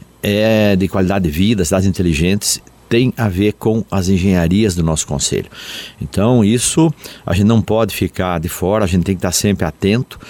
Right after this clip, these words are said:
porque a origem de todo essa, esses equipamentos que modernizam, que dão, a, a, aí conectividade,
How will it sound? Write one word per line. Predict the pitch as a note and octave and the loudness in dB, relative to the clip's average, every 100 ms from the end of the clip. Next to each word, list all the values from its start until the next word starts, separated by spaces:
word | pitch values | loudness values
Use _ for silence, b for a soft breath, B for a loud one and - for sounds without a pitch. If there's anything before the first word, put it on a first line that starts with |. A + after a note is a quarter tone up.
| B B B - | B B B -4
porque | G2 F2+ - G#2 G#2+ A2 G2 F#2 | -2 -2 0 2 4 4 2 2
a | G2+ | 2
origem | G#2+ C3 C4 E3 | 2 4 4 4
de | G#2+ F2+ | 2 0
todo | - A#2 G2+ F#2+ | 2 2 4 2
essa, | F2 F2+ - F#2+ F2 D2+ B1+ - _ _ _ _ _ _ - - | 2 0 0 0 0 -2 -4 -12 _ _ _ _ _ _ -6 -2
esses | F2+ F#2+ F2 | 0 0 -2
equipamentos | - - E2+ C#2 E2 G2+ F#2 - C#2+ - - B B B B | -4 -6 -6 -2 0 2 0 -2 -4 -4 -8 B B B B
que | - F2+ F2 | -4 0 2
modernizam, | F#2+ F#2 F#2+ E2+ F#2+ A2+ F2+ F2 | 2 2 2 2 2 2 2 0
que | F2 | 0
dão, | D#2 F2+ F#2+ E2+ C#2 B B B | 0 2 2 2 0 B B B
a, | - D2+ - D2+ - | -4 -2 -2 -2 -2
a, | D2 | 0
aí | E2 F2+ F#2 D#2+ - - _ - - - - - | 0 2 2 0 -2 -10 _ -16 -16 -16 -18 -4
conectividade, | G2 F#3+ - G#2+ E2+ D2 D#2 F#2 G2+ F2 E2+ E2 C#2+ | 0 0 -2 0 0 0 -2 -2 -2 0 2 2 0